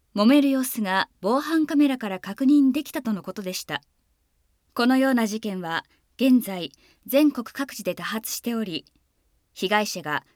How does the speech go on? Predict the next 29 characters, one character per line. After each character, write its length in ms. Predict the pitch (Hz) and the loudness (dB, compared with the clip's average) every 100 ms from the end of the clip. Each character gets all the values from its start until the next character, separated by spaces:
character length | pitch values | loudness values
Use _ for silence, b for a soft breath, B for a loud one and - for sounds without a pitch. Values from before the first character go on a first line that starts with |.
| _ _ | _ _
一 260 | - 285 | 2 4
人 140 | 285 277 | 6 4
暮 100 | 285 | 2
ら 120 | 277 | 0
し 100 | - | -2
で 100 | 180 | -2
あ 100 | 180 | -2
る 120 | 202 | -4
こ 120 | - | -8
と 120 | 151 | -12
と、 240 | 180 147 - _ _ _ _ _ | -10 -10 -10 _ _ _ _ _
童 220 | 170 247 302 | 0 2 2
貞 260 | 311 311 | 0 -2
で 100 | 302 | 0
あ 80 | 294 | 0
る 120 | 294 | 0
こ 100 | 254 | -2
と 100 | 247 | -4
が 180 | 202 190 | -4 -4
共 240 | - 262 | -2 -4
通 220 | 254 247 262 | -2 -4 -4
し 80 | |
て 140 | - 262 | 0 0
い 40 | |
る 120 | 254 | 0
こ 100 | 262 | -2
と 80 | 254 | -6
か 140 | 254 202 | -8 -6
ら、 180 | 175 | -6